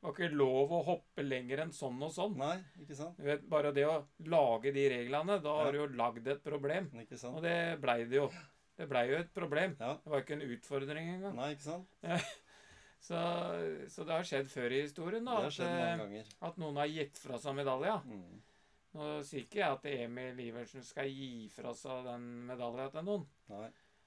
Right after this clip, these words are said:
Speaker 1: Men på en måte så tenker jeg at det,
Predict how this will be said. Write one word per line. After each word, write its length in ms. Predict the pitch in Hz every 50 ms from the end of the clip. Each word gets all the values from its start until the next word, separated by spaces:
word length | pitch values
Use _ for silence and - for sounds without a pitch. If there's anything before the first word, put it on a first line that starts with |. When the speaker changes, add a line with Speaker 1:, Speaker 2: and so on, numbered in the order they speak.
| _ _ _ _ _ -
Speaker 1:
Men 300 | 151 151 151 160 165 170 175 - _ _ _ _ _ _ _ _ -
på 80 | 156 160
en 80 | 170 160
måte 240 | 143 135 - - 165
så 140 | 151 165 156 143
tenker 380 | - 147 135 120 - - 139 131
jeg 160 | 143 156 165
at 240 | - 190 196 196 175
det, 160 | 170 156 160